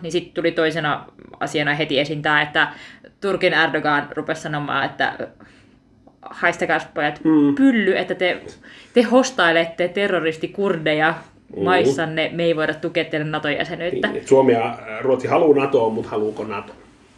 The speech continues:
Speaker 2: Suomi ja
Speaker 1: Niin.
Speaker 2: Ruotsin.
Speaker 1: Tää Turkki taisi tulla yllärinä
Speaker 2: Niin.
Speaker 1: aika monelle,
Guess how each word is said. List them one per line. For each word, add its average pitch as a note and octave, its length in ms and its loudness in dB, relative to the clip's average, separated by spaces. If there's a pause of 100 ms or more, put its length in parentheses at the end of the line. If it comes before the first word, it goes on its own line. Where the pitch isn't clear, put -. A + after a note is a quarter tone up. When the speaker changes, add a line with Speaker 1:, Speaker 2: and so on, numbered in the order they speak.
(280)
Speaker 2:
Suomi F#3 220 -2
ja D#3 60 -2
Speaker 1:
Niin. D3 80 -2
Speaker 2:
Ruotsin. - 480 -2 (580)
Speaker 1:
Tää F3+ 120 -6
Turkki A3+ 460 -4 (100)
taisi F#3 240 2
tulla D#3 240 2
yllärinä D3 520 0
Speaker 2:
Niin. F#2 200 -4
Speaker 1:
aika D3+ 220 -2
monelle, D3+ 420 -4